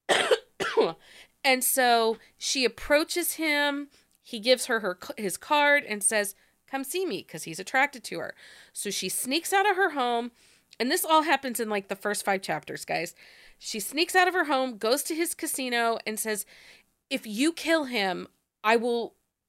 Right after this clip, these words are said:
bond myself to you. Like, if you kill hi-, my fiance, I will be whatever you want me to be." And he wants to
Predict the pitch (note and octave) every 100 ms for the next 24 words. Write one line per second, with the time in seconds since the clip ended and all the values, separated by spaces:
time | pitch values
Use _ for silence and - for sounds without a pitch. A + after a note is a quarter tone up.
0 | _ _ _ _ _ _ _ A3+ A3+ C#4
1 | D4 C#4+ C4+ B3 A3+ - A3+ F3+ G2+ -
2 | G#3+ G#3+ G3 - - - - _ _ _
3 | _ _ - G#3+ G3 C4+ - G#4+ A4 D#4+
4 | D4 A#3+ B3 D4 C4+ A3+ - F3 E3+ -
5 | - _ _ G#3+ A3+ A#3+ F#3+ A#3+ B3+ B3+
6 | A3 - A3 A#3+ A#3+ G#3+ G#3 G#3 G3 F3
7 | B3 D3+ - D#3+ D#3 E3+ D3+ D3+ - -
8 | - -